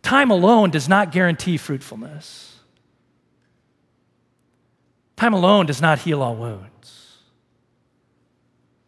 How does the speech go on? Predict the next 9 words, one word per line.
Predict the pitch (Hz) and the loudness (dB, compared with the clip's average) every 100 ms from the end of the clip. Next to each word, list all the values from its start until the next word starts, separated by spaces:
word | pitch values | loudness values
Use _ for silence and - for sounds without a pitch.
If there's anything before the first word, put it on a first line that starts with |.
| _ _ _ _ _ _ _ _ _ _ _ _ _ _ _ _ _ _ _ _ _ _ _ | _ _ _ _ _ _ _ _ _ _ _ _ _ _ _ _ _ _ _ _ _ _ _
What | 208 285 | -12 -8
would | 320 | -6
this | 269 - | -6 -8
look | 151 147 - | -6 -6 -6
like? | 104 90 120 - - - _ _ _ _ _ _ _ _ _ _ _ _ _ _ | -14 -14 -16 -20 -20 -20 _ _ _ _ _ _ _ _ _ _ _ _ _ _
Well, | 156 151 143 - _ _ _ _ _ _ _ _ _ _ | -10 -8 -10 -16 _ _ _ _ _ _ _ _ _ _
in | 170 | -8
Springfield, | 147 - 214 208 233 185 | -8 -2 0 2 2 2
Missouri, | 165 180 160 139 139 165 185 | 2 4 4 4 4 2 -2